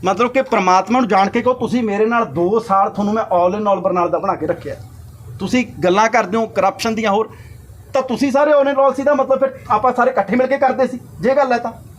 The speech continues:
ਇੰਨਾ ਮੈਂ ਕਦੇ ਵੀ ਜ਼ਿੰਦਗੀ 'ਚ ਮੈਂ ਕਦੇ ਅਸੂਲਾਂ ਤੋਂ ਬਿਨਾਂ ਰਾਜਨੀਤੀ ਨਹੀਂ ਕੀਤੀ।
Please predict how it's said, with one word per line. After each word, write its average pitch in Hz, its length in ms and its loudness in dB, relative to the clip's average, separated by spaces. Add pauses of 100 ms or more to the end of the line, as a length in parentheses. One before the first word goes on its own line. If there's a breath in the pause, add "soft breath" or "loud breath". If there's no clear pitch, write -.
ਇੰਨਾ 247 380 2
ਮੈਂ 240 260 2
ਕਦੇ 269 360 0
ਵੀ 220 400 -6 (380 loud breath)
ਜ਼ਿੰਦਗੀ 202 440 0
'ਚ 262 80 0
ਮੈਂ 240 240 4
ਕਦੇ 240 320 2
ਅਸੂਲਾਂ 208 400 0
ਤੋਂ 233 120 2
ਬਿਨਾਂ 220 260 2
ਰਾਜਨੀਤੀ 180 380 2
ਨਹੀਂ 214 120 -2
ਕੀਤੀ। 143 340 -10